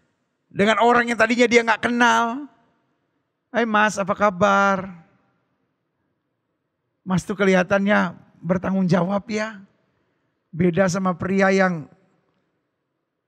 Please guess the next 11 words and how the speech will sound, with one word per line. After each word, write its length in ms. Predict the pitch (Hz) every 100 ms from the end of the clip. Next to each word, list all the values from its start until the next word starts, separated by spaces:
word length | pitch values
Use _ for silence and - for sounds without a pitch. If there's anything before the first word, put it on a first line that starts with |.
| _
berapa 400 | 143 175 170 175
kali 560 | 180 185 190 202 185 - _ _ _ _ _ _
dalam 320 | 156 175 175
hidup 240 | 175 175
saya 560 | - 196 180 185 185 185 _ _ _ _ _ _ _ _ _ _
hanya 160 | 185 190
mau 80 | 185
mencari 400 | 185 185 185 185
untung 400 | 190 180 180 185
saja." 480 | 196 190 175 190 -
Waduh, 320 | 233 233 220